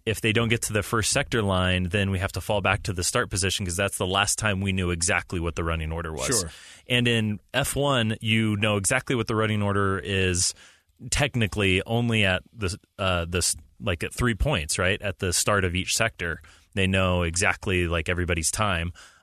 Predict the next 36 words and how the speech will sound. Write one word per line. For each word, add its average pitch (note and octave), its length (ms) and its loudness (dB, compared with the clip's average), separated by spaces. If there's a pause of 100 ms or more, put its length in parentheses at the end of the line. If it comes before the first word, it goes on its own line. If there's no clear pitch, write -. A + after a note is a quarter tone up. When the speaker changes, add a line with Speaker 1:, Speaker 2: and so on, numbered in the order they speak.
Speaker 1:
Um, G2 320 0
and G#2 100 -2
in G2+ 100 0
nascar, A2+ 360 0
there's, F#2+ 240 -2
like, F#2+ 220 -4 (680)
fifteen C3 680 -2 (180)
time B2+ 220 0
markers C#3+ 340 0
around C#3 500 0
each C#3 220 -2
lap, C#3 260 0
and G#2+ 100 0
so A2+ 120 0
they, B2 180 2
they G#2+ 460 0
roll B2+ 260 2
it F2+ 100 -4
back A#2 220 2
from, G2+ 160 -2
like, F#2 180 -2
okay, G#2 200 -2
point C#3 240 -4
of C3 60 -6
caution, A#2+ 420 -2 (360)
roll B2+ 240 2
it A#2+ 60 0
back A2 200 2
to A#2 120 -4
the G2 80 0
last G2 320 2
marker, B2 300 0
and G2+ 120 0
that's B2 200 0
usually A#2+ 320 0
w-, G2 180 -2